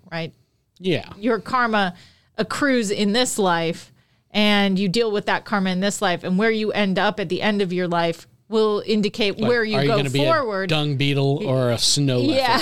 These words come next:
Speaker 2: leopard, leopard,
Speaker 1: <laughs> I
Speaker 2: right?
Speaker 1: refuse to come back as a bug.
Speaker 2: Well,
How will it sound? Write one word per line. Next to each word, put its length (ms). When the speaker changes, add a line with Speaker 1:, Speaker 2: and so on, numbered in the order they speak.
Speaker 2:
leopard, 440
leopard, 120
Speaker 1:
<laughs> 40
I 120
Speaker 2:
right? 180
Speaker 1:
refuse 480
to 100
come 280
back 320
as 160
a 60
bug. 760
Speaker 2:
Well, 300